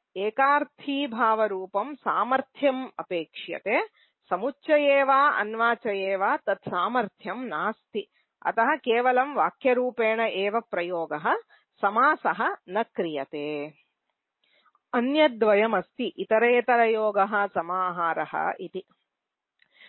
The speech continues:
धवखदिरौ छिन्दि इति मिलितानाम् अन्वयः इतरेतरयोगः। तत्र धवः इति कश्चिद् वृक्षः, खदिरः इति कश्चिद् वृक्षः, उभयोः अपि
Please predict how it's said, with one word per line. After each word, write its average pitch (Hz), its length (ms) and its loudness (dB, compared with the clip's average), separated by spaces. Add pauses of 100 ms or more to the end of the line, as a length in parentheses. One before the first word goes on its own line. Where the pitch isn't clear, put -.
(140)
धवखदिरौ 247 1040 2
छिन्दि 196 680 -6 (220)
इति 165 320 -6 (400)
मिलितानाम् 294 1080 2
अन्वयः 208 760 -2 (180)
इतरेतरयोगः। 175 1500 -4 (520)
तत्र 233 460 2
धवः 220 640 2 (180)
इति 214 180 -8
कश्चिद् 175 500 -8
वृक्षः, 185 640 -2 (420)
खदिरः 240 800 2
इति 185 200 -10
कश्चिद् 175 560 -10
वृक्षः, 175 640 -2 (340)
उभयोः 302 840 2
अपि 302 460 -2